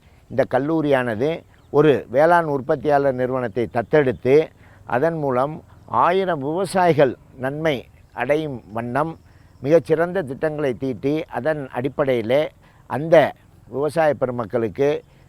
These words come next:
அதீத நவீன தொழில்நுட்பங்களை, ஆ,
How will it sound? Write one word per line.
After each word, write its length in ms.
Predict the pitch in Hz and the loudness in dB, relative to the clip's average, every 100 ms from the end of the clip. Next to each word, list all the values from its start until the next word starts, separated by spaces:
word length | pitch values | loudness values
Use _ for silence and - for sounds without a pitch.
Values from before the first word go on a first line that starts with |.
| - - - | -20 -20 -10
அதீத 600 | 117 135 165 170 139 - | -4 0 2 4 2 2
நவீன 500 | 117 131 165 196 196 | -6 -2 0 0 0
தொழில்நுட்பங்களை, 960 | 160 151 165 156 131 147 131 123 113 95 - _ _ _ _ - | 0 0 -2 -6 -6 -4 -2 0 0 -4 -10 _ _ _ _ -8
ஆ, 600 | 110 107 104 98 90 | -4 -2 -2 -2 -4